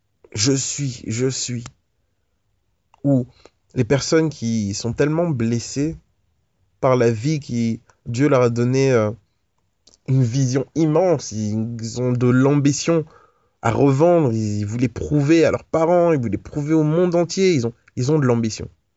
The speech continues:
Est-ce que cette ambition vient toujours de Dieu ? Pas forcément, mais il est possible que cette ambition vienne de Dieu. Et ces personnes ont été blessées dans la vie,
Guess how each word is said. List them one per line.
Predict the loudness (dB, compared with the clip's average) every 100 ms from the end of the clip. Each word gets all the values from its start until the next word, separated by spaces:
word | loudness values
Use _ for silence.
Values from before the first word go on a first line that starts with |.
| _ _ _ _ _ _ _ _ _ _ _ _ -2
Est-ce | -2
que | -2
cette | -2 0
ambition | 2 0 0 0 0 -2
vient | -2 -2 -2
toujours | -4 -6 -2 0
de | -2
Dieu ? | -2 -2 -2
Pas | -2 -2
forcément, | -2 -4 -2 0 0
mais | 0
il | -4
est |
possible | -4 -6 -6 -6
que | -4
cette | -4
ambition | -4 -6 -6
vienne | -4 -4
de | -4
Dieu. | -6 -6 -8 _ _ _ _ _ _ _ _ _ -6
Et |
ces | -4
personnes | -2 0 0 0
ont |
été | -2 -2
blessées | -2 0 0 0 -2
dans | 0
la | 0
vie, | 0 -4 -8